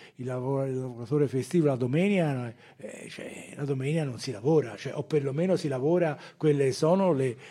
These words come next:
eh, le, le, le cose vitali, eh, per, per, per la comunità, ma non certo per andare a fare shopping, che la domenica si sta,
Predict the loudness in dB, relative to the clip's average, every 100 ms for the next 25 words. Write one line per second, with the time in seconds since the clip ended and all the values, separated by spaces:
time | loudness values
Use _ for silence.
0 | -12 -10 -8 -6 -8 -8 -10 -10 -10 -10
1 | -14 -20 _ _ -4 0 4 4 4 0
2 | 2 4 4 0 -4 -10 -10 -8 -6 -6
3 | -8 -10 -8 -8 -6 -2 2 2 2 2
4 | 4 4 4 2 2 0 0 -8 -14 -4
5 | 0 4 4 4 4 6 6 6 2 0
6 | -4 -4 -4 -6 -2 4 4 4 -10 -6
7 | -6 -6 -8 -8 -2 2 2 2 -4 -10
8 | -8 -6 -6